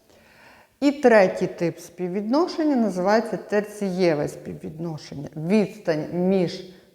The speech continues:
примовими тонами тут буде терція. Серед головних тризвуків немає такого співвідношення, а, е, тому я взяла один з них головний, а другий побічний.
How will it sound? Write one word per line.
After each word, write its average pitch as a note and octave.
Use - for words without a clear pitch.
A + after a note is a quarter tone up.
примовими D#3
тонами F#3
тут C4
буде G3+
терція. E3
Серед A3+
головних B3+
тризвуків D#3+
немає F3+
такого D#3
співвідношення, A#3+
а, F3+
е, F3+
тому A#3+
я A#3
взяла G3+
один F#3
з E3+
них F3+
головний, A#3
а F#3
другий G3
побічний. D#3